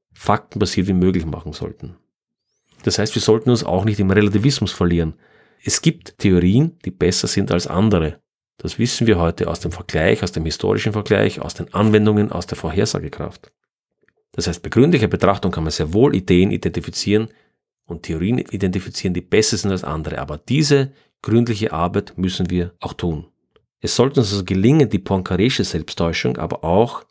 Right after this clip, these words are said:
die Überheblichkeit der Viertelwissenden zu vermeiden und mit großer Gründlichkeit und Genauigkeit die Thesen, die wir haben,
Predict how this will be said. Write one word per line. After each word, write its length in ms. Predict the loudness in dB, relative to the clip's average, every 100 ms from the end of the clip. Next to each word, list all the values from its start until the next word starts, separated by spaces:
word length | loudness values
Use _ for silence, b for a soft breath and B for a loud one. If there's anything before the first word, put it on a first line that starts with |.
| -4
die 60 | 0
Überheblichkeit 580 | 2 4 2 0 -2
der 80 | -2
Viertelwissenden 840 | 0 2 2 -2 -2 -4 -4 -8 -6 -6
zu 100 | -2
vermeiden 680 | 0 0 0 -2 -2 -6 _ _ _
und 120 | -4 -2
mit 180 | -2
großer 560 | 0 4 4 4 0 -2 b b -2
Gründlichkeit 560 | 2 2 2 -2 0 0
und 80 |
Genauigkeit 840 | 0 2 2 2 0 2 2 2 -14 _ _ _
die 100 | -4
Thesen, 320 | 0 2 2 0
die 80 |
wir 160 | 0 0
haben, 300 | -4 -6